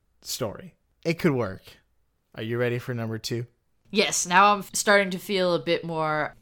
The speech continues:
Speaker 2: confident. Let's see if my arrogance will be my undoing.
Speaker 1: Okay, is the real one A,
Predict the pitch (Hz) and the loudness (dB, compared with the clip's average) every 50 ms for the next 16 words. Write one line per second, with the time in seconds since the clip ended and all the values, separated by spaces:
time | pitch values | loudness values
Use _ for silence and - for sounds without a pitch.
0 | _ - - 240 196 196 190 - 220 226 247 240 190 196 196 - - 226 196 202 | _ 4 8 10 10 10 8 6 2 2 2 2 2 0 -2 0 0 -2 0 2
1 | 196 190 175 - 175 185 185 185 175 180 180 165 - 185 170 160 165 160 160 156 | 2 2 4 4 4 4 4 4 2 0 -4 -4 -4 -4 -4 -2 -2 -2 -2 -4
2 | 151 147 147 143 139 143 139 143 143 143 139 139 - - - - - - - 147 | -4 -4 -6 -6 -6 -6 -6 -6 -8 -10 -12 -14 -16 -20 -20 -20 -12 -2 0 0
3 | 156 147 - 131 104 95 92 - - - - 135 127 127 117 117 120 131 135 123 | 0 2 0 0 0 -2 -4 -10 -14 -8 -6 -4 -2 0 0 2 2 2 2 2
4 | 117 110 - _ - 110 113 123 139 165 185 | 0 -2 -6 _ -6 -4 -2 -2 -2 -2 -4